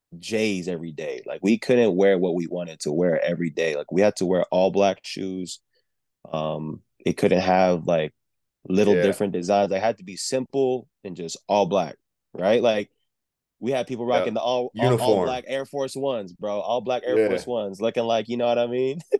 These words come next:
Speaker 2: <laughs> Yep, the
Speaker 1: But,
Speaker 2: shiesty
Speaker 1: um,
Speaker 2: ones.
Speaker 1: <laughs> Facts. So,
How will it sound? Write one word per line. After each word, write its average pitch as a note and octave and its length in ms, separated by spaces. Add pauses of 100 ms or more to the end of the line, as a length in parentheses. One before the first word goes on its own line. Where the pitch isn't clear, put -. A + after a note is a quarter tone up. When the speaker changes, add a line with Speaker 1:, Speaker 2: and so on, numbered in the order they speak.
(240)
Speaker 2:
<laughs> - 840
Yep, G#2 320
the G#2 60
Speaker 1:
But, - 20
Speaker 2:
shiesty C#3 440
Speaker 1:
um, - 40
Speaker 2:
ones. B2 640 (640)
Speaker 1:
<laughs> - 800
Facts. D3+ 580
So, D3 320